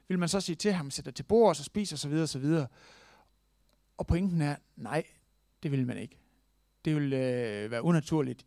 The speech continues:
i det, som var forholdet mellem herre og tjener dengang. Og Jesus, han siger, "Nej, det vil man ikke. Og så er han heller ikke med jer." Han siger, "Når I har gjort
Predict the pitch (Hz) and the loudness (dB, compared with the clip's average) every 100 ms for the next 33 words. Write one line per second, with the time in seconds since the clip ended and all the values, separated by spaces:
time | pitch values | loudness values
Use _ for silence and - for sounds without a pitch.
0 | - 143 127 120 _ _ - 156 156 143 | -8 -4 -4 -8 _ _ -6 -4 -4 -6
1 | 131 127 - 156 147 127 139 131 135 151 | -6 -6 0 2 2 0 -2 -2 0 0
2 | 143 - 147 151 123 120 98 98 _ _ | -2 -2 -4 -2 -4 -6 -8 -10 _ _
3 | _ _ _ _ _ _ _ _ _ _ | _ _ _ _ _ _ _ _ _ _
4 | - - _ _ _ _ _ _ 196 196 | -20 -20 _ _ _ _ _ _ 2 4
5 | 214 185 208 208 202 185 160 143 123 101 | 4 2 0 2 0 2 2 2 -2 -6
6 | 95 - 165 180 196 202 190 170 170 - | -10 -8 -4 -2 0 0 0 0 -2 -10
7 | _ _ _ - - 196 185 170 190 156 | _ _ _ -8 -2 0 2 2 2 0
8 | 156 - _ - 131 110 123 123 _ _ | -2 -8 _ -8 -4 -2 -4 -6 _ _
9 | _ _ _ _ _ _ _ _ - _ | _ _ _ _ _ _ _ _ -20 _
10 | - _ _ _ - 170 180 180 175 _ | -20 _ _ _ -4 -2 2 2 2 _
11 | _ _ _ _ _ _ _ _ _ _ | _ _ _ _ _ _ _ _ _ _
12 | _ _ _ _ _ _ _ _ - 190 | _ _ _ _ _ _ _ _ 2 6
13 | 185 180 180 247 233 | 8 8 6 10 10